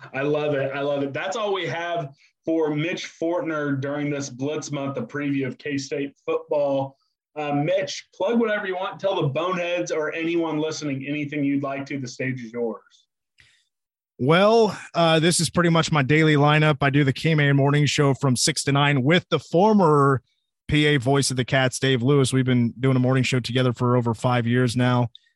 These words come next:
Speaker 2: Uh, so it's kind of funny how that's kind of a passing of the torch. Um, and then, uh, the game from four to six. And then, um, I'm still on K-Rock. I just hit my nine-year anniversary on K-Rock,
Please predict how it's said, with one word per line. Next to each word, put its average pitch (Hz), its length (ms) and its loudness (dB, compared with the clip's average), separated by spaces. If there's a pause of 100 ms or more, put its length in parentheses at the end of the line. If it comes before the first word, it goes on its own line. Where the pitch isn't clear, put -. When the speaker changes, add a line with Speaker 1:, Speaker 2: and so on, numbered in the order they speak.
(120)
Speaker 2:
Uh, 120 180 0
so 123 140 0
it's 120 120 -2
kind 123 160 0
of 113 60 0
funny 131 220 0
how 127 160 4
that's 127 260 2
kind 127 140 -2
of 120 80 0
a 117 80 0
passing 131 380 0
of 113 80 -2
the 113 60 -4
torch. 120 440 -2 (580)
Um, 117 440 2
and 131 120 0
then, 127 280 2 (640)
uh, 113 140 -4
the 113 120 -2
game 143 380 2
from 143 160 2
four 143 160 2
to 131 80 2
six. - 600 -2 (480)
And 123 140 0
then, 123 340 4
um, 123 420 2 (680)
I'm 127 160 2
still 165 240 2
on 160 140 4
K-Rock. 147 500 2
I 139 80 4
just 139 240 0
hit 156 140 2
my 143 120 4
nine-year 151 520 4
anniversary 143 640 2
on 131 160 2
K-Rock, 131 580 2